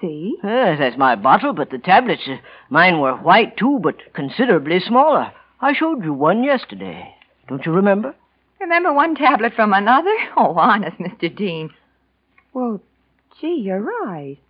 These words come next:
Speaker 1: Yours had some kind of trade name stamped on 'em. These are perfectly plain.
Speaker 2: Huh. That's, that's strange, isn't it?
Speaker 1: Somebody's playing a dirty trick on you. Probably thought it'd be a good joke to give you something that really upset your tummy.
Speaker 2: Why,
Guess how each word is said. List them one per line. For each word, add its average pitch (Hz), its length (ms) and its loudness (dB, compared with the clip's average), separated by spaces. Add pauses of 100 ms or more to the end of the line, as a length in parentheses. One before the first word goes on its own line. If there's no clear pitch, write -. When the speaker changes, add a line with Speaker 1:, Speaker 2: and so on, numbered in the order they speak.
(680)
Speaker 1:
Yours 381 180 -2
had 277 160 -2
some 247 140 0
kind 277 180 -2
of 277 140 -4
trade 453 300 -2
name 202 300 -2
stamped 185 320 -6
on 175 140 -6
'em. 160 140 -12 (320)
These 185 180 -6
are 359 60 -4
perfectly 233 420 -4
plain. 269 580 -6 (240)
Speaker 2:
Huh. 113 240 -12 (600)
That's, 262 160 -8 (1000)
that's 147 140 -14 (140)
strange, 185 380 -2
isn't 175 280 -2
it? 127 160 -4 (240)
Speaker 1:
Somebody's 156 520 0
playing 185 220 -2
a 139 80 0
dirty 160 260 -2
trick 170 380 -4
on 131 200 -10
you. 123 120 -12 (480)
Probably 240 300 2
thought 202 180 2
it'd 190 80 -2
be 233 100 2
a 240 40 0
good 415 240 0
joke 247 200 2
to 196 60 -6
give 180 140 0
you 180 120 -2
something 180 260 -2
that 160 120 -2
really 170 360 0
upset 143 340 -8
your 156 60 -12
tummy. 147 400 -12
Speaker 2:
Why, 143 100 -2